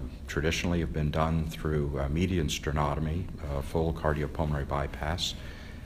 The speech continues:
uh, and, uh, clearly these operations can be done safely through smaller incisions, um, upper hemisternotomies,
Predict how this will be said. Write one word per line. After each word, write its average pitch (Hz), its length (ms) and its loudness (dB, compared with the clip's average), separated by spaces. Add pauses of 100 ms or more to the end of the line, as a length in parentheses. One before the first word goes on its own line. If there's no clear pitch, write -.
(180)
uh, 73 380 0 (220)
and, 73 580 0
uh, 71 280 0 (680)
clearly 90 400 4
these 82 240 4
operations 80 540 2
can 85 340 2
be 78 140 0
done 73 380 0 (120)
safely 78 640 0
through 69 340 -2
smaller 85 480 2
incisions, 78 720 0 (240)
um, 67 240 -2 (240)
upper 78 320 2 (200)
hemisternotomies, 73 1080 0